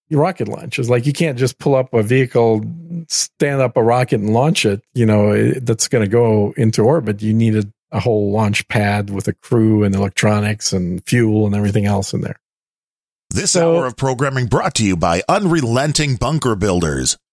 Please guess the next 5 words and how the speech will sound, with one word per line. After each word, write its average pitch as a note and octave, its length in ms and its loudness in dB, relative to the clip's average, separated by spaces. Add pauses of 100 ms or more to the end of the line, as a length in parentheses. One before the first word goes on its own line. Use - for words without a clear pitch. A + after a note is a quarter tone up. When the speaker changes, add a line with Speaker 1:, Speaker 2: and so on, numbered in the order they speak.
(120)
Speaker 1:
Ex-, A#2+ 240 -2
<laughs> - 420 0
exactly. A2+ 600 -4 (680)
And E3+ 120 0 (100)
Speaker 2:
Exit C4+ 100 2